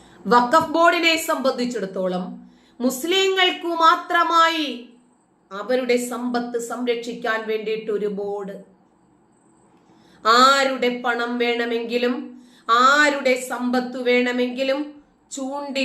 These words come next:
സ്വന്തമാക്കുന്നതിനു വേണ്ടി ഒരു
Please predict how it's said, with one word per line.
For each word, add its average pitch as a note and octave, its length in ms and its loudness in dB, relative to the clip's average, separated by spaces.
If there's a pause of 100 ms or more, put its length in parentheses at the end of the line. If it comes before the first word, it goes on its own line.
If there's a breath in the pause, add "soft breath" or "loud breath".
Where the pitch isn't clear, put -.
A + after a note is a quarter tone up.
(120)
സ്വന്തമാക്കുന്നതിനു A3+ 1120 -4
വേണ്ടി G3+ 300 -4 (2000)
ഒരു G3 180 4